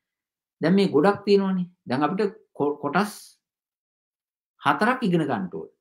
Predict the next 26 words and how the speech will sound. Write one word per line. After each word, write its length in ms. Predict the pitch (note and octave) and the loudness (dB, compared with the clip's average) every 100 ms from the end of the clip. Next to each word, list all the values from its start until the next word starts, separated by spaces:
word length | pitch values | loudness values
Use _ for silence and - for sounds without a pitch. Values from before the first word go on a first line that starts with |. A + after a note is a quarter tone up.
| _ | _
මොකද්ද? 400 | B2 C#3 F#3 F3+ G3 - _ _ _ _ _ _ _ | -4 0 0 -2 -6 -10 _ _ _ _ _ _ _
හිත 180 | B2+ C3 | -4 2
ඉගෙන 320 | D#3+ D#3+ E3+ | 2 4 0
ගන්න 300 | E3+ E3+ F3+ | 0 0 0
ඕනේ, 360 | F#3 G3+ B3+ C#4+ - _ _ _ _ _ _ _ | 0 0 -2 -8 -18 _ _ _ _ _ _ _
චෛතසික 460 | - C3+ D3+ D#3+ E3 | 0 2 2 -2 -2
ඉගෙන 280 | D#3+ E3 E3 | -2 -2 0
ගන්න 300 | E3+ F3 F3 | 0 0 0
ඕනේ, 320 | F#3 G#3 B3+ - _ _ _ _ _ _ | 0 0 -4 -12 _ _ _ _ _ _
රූප 280 | B2 C#3 D3+ | 0 0 2
ඉගෙන 280 | E3+ E3 E3+ | 2 2 0
ගන්න 320 | E3+ F3 F3+ | 0 0 0
ඕනේ, 400 | F#3 G#3 A#3+ D4+ - _ _ _ _ | 0 -2 -4 -10 -14 _ _ _ _
නිවන 460 | B3+ C4 B3+ A3+ F#3 | -12 -2 0 2 2
දැන 200 | E3 C#3+ | -2 -2
ගන්න 220 | A#2+ G2 | -4 -4
ඕනේ, 220 | F#2 G2+ | -6 -6
ඉගෙන 140 | A2 A#2 | -4 -6
ගන්න 260 | G2+ E2+ | -8 -14
ඕනේ. 120 | - _ _ _ _ _ _ _ _ _ _ - | -20 _ _ _ _ _ _ _ _ _ _ -8
මේක 420 | C3 F3 A3 A3 A3 G3 | 0 0 0 -2 -4 -4
කියලා 360 | B2+ D3 D#3+ | -4 -4 -2
දෙනකොට 440 | D3 B2+ A#2+ G#2+ - C3 B3 - _ _ _ - | -4 -6 -8 -10 -8 -8 -8 -14 _ _ _ -8
දැන් 320 | A2 D#3+ F3+ | -2 0 0
මේක 300 | E3+ E3+ E3+ A3 C4+ - - | 0 -2 -4 -6 -4 -8 -12
බොහෝම 540 | - C3 D#3+ F3+ F#3+ | -6 -2 2 2 2